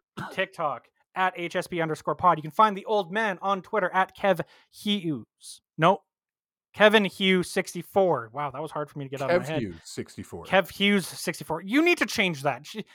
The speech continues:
Speaker 2: change that. Fix it. That's your one task for this week. Change that.
Speaker 1: I don't
Speaker 2: Either
Speaker 1: know
Speaker 2: change it to the old
Speaker 1: how.
Speaker 2: at,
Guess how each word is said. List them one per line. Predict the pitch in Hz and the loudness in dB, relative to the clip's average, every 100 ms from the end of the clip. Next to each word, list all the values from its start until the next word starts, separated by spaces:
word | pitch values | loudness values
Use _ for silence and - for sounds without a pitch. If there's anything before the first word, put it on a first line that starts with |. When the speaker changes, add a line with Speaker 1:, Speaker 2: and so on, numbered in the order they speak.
| _ | _
Speaker 2:
change | - 320 311 233 | 0 4 4 6
that. | 208 135 - - _ _ - | 4 2 -4 -20 _ _ 0
Fix | 349 - | 0 2
it. | 208 - _ - | 0 0 _ 8
That's | 285 302 | 8 10
your | 339 | 4
one | 262 302 | 8 8
task | - 262 262 | 8 6 6
for | 240 | 4
this | 202 185 | 0 -2
week. | 170 - _ _ | -8 -10 _ _
Change | - - 285 214 | -2 2 2 0
that. | 170 117 - _ _ | -4 -6 -16 _ _
Speaker 1:
I | 190 | -10
don't | 220 | 0
Speaker 2:
Either | 247 220 | 4 4
Speaker 1:
know | |
Speaker 2:
change | 294 285 302 | 4 2 2
it | 285 | 0
to | |
the | 262 247 | 2 6
old | 247 233 | 6 8
Speaker 1:
how. | 226 254 | 8 8
Speaker 2:
at, | - | 6